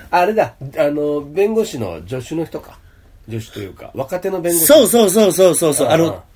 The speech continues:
Speaker 2: リーガルハイのツーシーズン目から出てきたやつ。
Speaker 1: ああ、わかったわかった。
Speaker 2: 背のでっかい、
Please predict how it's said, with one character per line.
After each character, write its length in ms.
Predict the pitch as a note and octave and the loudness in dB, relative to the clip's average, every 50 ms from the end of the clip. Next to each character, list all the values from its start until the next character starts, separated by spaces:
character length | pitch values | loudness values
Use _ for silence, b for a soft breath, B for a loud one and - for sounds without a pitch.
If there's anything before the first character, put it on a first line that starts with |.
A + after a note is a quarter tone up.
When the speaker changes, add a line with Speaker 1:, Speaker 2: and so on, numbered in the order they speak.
| _ - | _ 0
Speaker 2:
リ 180 | E3 A#3 C#4 C#4 | 2 4 4 4
ー 20 | |
ガ 120 | C#4+ C#4 | 4 2
ル 60 | B3 A#3+ | 2 2
ハ 120 | B3+ B3 | 2 0
イ 40 | F3+ | 0
の 140 | D3 C3+ A#2+ | 0 -2 -4
ツ 300 | - - - - - D#4+ | -8 -6 -2 0 2 4
ー 140 | D#4 C4+ | 4 4
シ 180 | - - C#4 C#4+ | 4 2 2 2
ー 40 | C#4 | 2
ズ 160 | A#3+ A#3+ C4 | 0 0 0
ン 40 | B3+ A#3+ | 0 -2
目 80 | A#3+ A#3 | 0 2
か 80 | G3+ | 0
ら 80 | D3 A#2+ | 2 2
出 120 | B2+ C3+ | 2 0
て 80 | C#3+ A#2+ | 0 0
き 60 | - | -2
た 80 | - A2+ | -2 -2
や 80 | G#2 | -2
つ。 160 | - - A#2 | -4 -6 -6
Speaker 1:
あ 120 | B2+ C3 B2 | -4 -4 -4
あ、 40 | A2+ | -6
わ 80 | G#2+ | -6
か 80 | G#2 A2 | -8 -10
っ 60 | - | -12
た 80 | - F#2 | -14 -16
わ 80 | D#2+ | -16
か 60 | D#2+ | -16
っ 40 | D#2 - | -18 -20
た。 100 | - - - | -20 -16 -10
Speaker 2:
背 160 | - - D#3 | -6 -4 -2
の 80 | C3+ B2 | -2 -2
で 80 | A#2 | -4
っ 40 | A2 | -8
か 340 | - - - B2 A#2 G#2+ G2 | -8 -4 -2 -2 0 0 -2
い、 180 | F2+ D#2+ D2 | -4 -8 -12